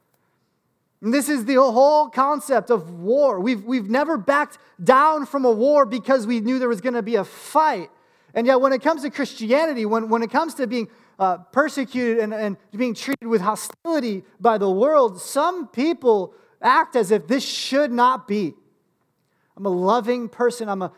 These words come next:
I'm, I'm, I'm a Jesus type of person. I follow Jesus. Like, why, what do you have against me that you come after me this way?" And Jesus says, "Listen, if you're gonna follow me, you should expect a struggle.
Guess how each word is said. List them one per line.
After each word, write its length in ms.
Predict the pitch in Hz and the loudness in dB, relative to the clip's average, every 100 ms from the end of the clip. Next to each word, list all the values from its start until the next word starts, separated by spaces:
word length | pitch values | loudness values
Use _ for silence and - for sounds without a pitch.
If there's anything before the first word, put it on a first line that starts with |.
| - | -10
I'm, 120 | 202 | -6
I'm, 180 | 196 202 | -4 -4
I'm 180 | 196 196 | -4 -6
a 100 | 170 | -8
Jesus 480 | 143 226 254 240 | -8 -6 -6 -8
type 180 | 202 240 | -8 -10
of 120 | 220 | -8
person. 300 | - 247 233 | -2 -2 -2
I 60 | 208 | -8
follow 360 | - 220 254 233 | -2 0 0 -2
Jesus. 460 | 175 247 214 170 | -6 -10 -8 -10
Like, 280 | 196 185 180 | -8 -6 -6
why, 300 | 190 202 240 | -2 2 2
what 180 | 208 226 | 2 0
do 60 | 233 | -2
you 60 | |
have 120 | 220 | -2
against 440 | 208 160 233 254 233 | -2 0 0 -2 -8
me 100 | 220 | -6
that 140 | 196 | -6
you 80 | 196 | -8
come 200 | - 202 | -6 -2
after 300 | 226 233 214 196 | 0 -2 -8 -10
me 80 | |
this 180 | 165 147 | -10 -10
way?" 180 | 156 139 _ _ _ _ _ _ _ _ | -12 -12 _ _ _ _ _ _ _ _
And 140 | 180 180 | -8 -6
Jesus 260 | 220 208 | -6 -6
says, 220 | 226 202 | -4 -4
"Listen, 320 | 202 220 196 160 | -4 -4 -6 -12
if 100 | 208 | -12
you're 80 | |
gonna 100 | 220 | -12
follow 340 | 202 202 202 202 | -6 -4 -4 -6
me, 140 | 196 | -10
you 100 | 185 202 | -12 -12
should 140 | 180 | -16
expect 300 | - 165 - | -14 -14 -14
a 40 | |
struggle. 320 | - 131 123 | -16 -18 -18